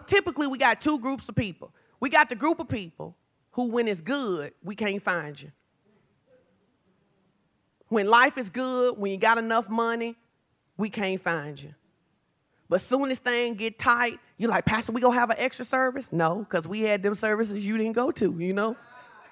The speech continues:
You know them services you didn't go to? Check them out. And then you got the people who, when it's good, you hear.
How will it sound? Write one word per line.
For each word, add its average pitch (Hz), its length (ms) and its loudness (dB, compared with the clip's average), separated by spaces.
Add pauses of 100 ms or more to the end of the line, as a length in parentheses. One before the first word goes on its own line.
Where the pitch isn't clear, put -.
(260)
You 185 120 -4
know 190 140 0
them 202 140 2
services 214 500 0
you 208 80 -2
didn't 220 200 2
go 226 140 4
to? 247 360 -2 (160)
Check 220 340 2
them 208 180 6
out. 165 200 -2 (3250)
And 233 120 4
then 262 80 4
you 269 60 0
got 262 180 2
the 220 60 -8
people 240 540 -4 (920)
who, 247 160 -2
when 226 200 0
it's 185 140 -2
good, 277 400 0
you 214 100 -8
hear. 175 380 -10